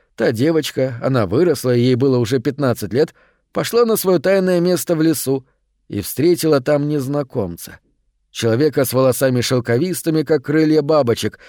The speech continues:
и с глазами медового цвета. В солнечных бликах под ветками деревьев девушка заметила, что он не отбрасывает тени. Ее сердце забилось часто-часто — но она,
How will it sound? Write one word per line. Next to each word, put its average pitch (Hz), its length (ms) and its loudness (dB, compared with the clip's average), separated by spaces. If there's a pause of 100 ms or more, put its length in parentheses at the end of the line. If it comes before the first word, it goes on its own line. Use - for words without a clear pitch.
(300)
и 123 120 0
с 135 80 -2
глазами 165 600 2
медового 127 580 2
цвета. 90 540 -10 (520)
В - 80 -20
солнечных 123 680 0
бликах 160 360 2 (300)
под 113 180 0
ветками 147 440 0
деревьев 151 500 2 (240)
девушка 175 460 0
заметила, 170 560 2
что - 180 -2
он 175 140 2
не 180 80 2
отбрасывает 180 680 0
тени. 104 420 -2 (500)
Ее 117 300 2
сердце 135 440 -2
забилось 127 520 0
часто-часто — 175 1080 -4 (440)
но 113 200 0
она, 139 320 0